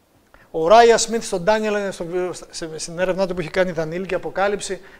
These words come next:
γράφει, "Εγείρεται μέσα από τη σιωπή της γης, προσθέτοντας καθημερινά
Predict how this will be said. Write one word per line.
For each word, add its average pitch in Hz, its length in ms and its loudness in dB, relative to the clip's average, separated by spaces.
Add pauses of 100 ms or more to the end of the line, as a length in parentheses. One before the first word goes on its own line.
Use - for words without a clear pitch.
γράφει, 202 440 -4 (240)
"Εγείρεται 226 800 2
μέσα 226 320 -2
από 220 180 -4
τη 214 120 -8
σιωπή 190 440 -4
της 180 200 -6
γης, 226 380 -8 (420)
προσθέτοντας 240 720 2
καθημερινά 214 840 -2